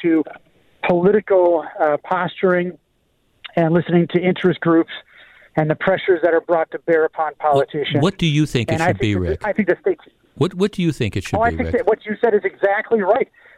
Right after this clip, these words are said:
Speaker 1: I think you, what you said is exactly right. I think that up to a certain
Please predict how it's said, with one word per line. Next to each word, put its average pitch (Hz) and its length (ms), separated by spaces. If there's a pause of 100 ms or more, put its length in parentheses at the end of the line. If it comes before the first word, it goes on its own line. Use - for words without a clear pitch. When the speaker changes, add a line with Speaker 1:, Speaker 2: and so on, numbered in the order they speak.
Speaker 1:
I - 80
think - 220
you, 190 160
what 175 220
you 185 120
said 196 120
is 175 80
exactly 175 440
right. 190 200
I 151 120
think 185 140
that 170 160 (360)
up 180 160
to 196 120
a - 100
certain 415 220